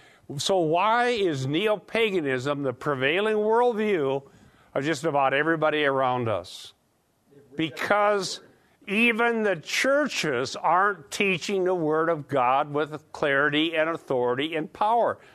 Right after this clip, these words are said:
So if you sit in a church with happy talk, like Robert Schuller type, if you're old enough to remember him,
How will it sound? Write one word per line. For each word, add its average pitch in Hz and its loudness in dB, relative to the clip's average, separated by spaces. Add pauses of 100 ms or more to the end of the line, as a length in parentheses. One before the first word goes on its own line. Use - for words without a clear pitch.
(280)
So 196 0
if 170 -2
you 214 -2
sit 226 -2
in 220 -2
a 185 0
church 233 -2 (260)
with 165 0
happy 220 0
talk, 151 0 (720)
like 160 0 (360)
Robert 170 2
Schuller 190 0
type, 127 -2 (720)
if 139 -4
you're 135 2
old 135 0
enough 131 -2
to 131 -4
remember 120 0
him, 131 -2